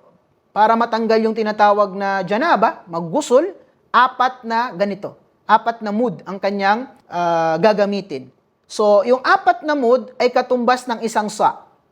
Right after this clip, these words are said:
na binanggit doon sa hadith ng Nabi sallallahu alaihi wasallam sa mga zakatul fitr. Sa'an min tamrin aw sa'an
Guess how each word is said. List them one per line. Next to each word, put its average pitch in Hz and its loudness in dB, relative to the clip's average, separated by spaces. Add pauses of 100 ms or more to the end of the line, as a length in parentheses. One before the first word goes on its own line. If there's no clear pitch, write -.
(180)
na 208 -2
binanggit 254 0
doon 233 -2
sa 233 -8
hadith 226 -4
ng 214 -4
Nabi 220 -2
sallallahu 220 0
alaihi 214 -8
wasallam 240 -2
sa 220 -6
mga 208 -2
zakatul 208 -2
fitr. 175 -10 (320)
Sa'an 247 0 (400)
min 220 -2
tamrin 269 -2 (240)
aw 202 2
sa'an 262 2